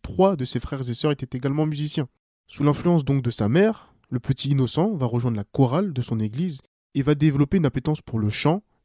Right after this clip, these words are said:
la performance scénique et le djembé, qui est son instrument de prédilection.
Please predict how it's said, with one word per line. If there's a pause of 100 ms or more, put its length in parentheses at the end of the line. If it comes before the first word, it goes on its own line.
la
performance
scénique (300)
et
le
djembé, (320)
qui
est
son
instrument
de
prédilection.